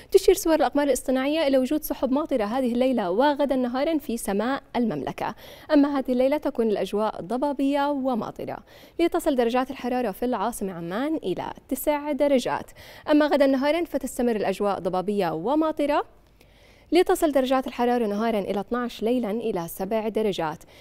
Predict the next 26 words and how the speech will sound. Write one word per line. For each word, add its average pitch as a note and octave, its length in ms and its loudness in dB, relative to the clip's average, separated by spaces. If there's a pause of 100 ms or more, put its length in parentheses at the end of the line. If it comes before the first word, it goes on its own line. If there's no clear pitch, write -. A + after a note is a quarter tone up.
(140)
يومي E4 260 6
السبت D4+ 420 0
والأحد C4 440 0
تستقر G#3 500 -6
الأجواء G#3 580 -2
وتبقى A#3+ 720 -4
باردة، C#3 380 -4 (400)
لتصل C#4+ 340 0
نهارا A#3 300 0
إلى G#3 260 -2
تلتاش G3+ 540 -4
ليلا G#3 220 -2
تنخفض A3+ 560 -4 (140)
إلى C3+ 240 -4
سبع G#3+ 380 -4
درجات. G3 500 -4 (360)
نستعرض A#3+ 320 2
الآن A#3 260 0
درجات A3 300 0
الحرارة G#3+ 400 -2
الدنيا G3 300 0
لهذه F3+ 280 -2
الليلة F#3+ 280 0
والعظمى C4+ 560 0 (120)
ليوم B3 560 -2
غد. - 420 -12